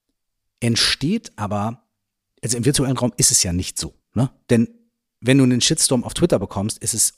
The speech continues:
oft ja so, dass du trotzdem noch einfach vor die Tür gehst und bei deinem Nachbarn, den du kennst, eben den Kaffee bestellst oder deiner Nachbarin, äh, beim Bäcker irgendwie das Brötchen verkaufst,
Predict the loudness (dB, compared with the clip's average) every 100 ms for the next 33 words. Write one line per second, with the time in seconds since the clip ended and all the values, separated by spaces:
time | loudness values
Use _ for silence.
0 | _ 0 0 -2 -6 -6 -4 -4 -4 _
1 | _ _ _ _ _ _ _ -2 0 0
2 | 0 2 2 0 -4 -10 -10 -8 -8 -4
3 | -2 -2 -2 -4 -6 -8 -8 -8 _ -4
4 | -2 -2 -6 -6 -6 -8 -8 -8 -8 -10
5 | -16 -20 -10 -8 -6 -6 -4 -4 -4 -6
6 | -4 -4 -4 -6 -6 -8 -14 -20 -16 -8
7 | -6 -4 -4 -4 -4 -6 -10 -20 -12 -8
8 | -6 -4 -4 -4 -6 -6 -6 -2 -2 0
9 | -4 -4 -4 -4 -6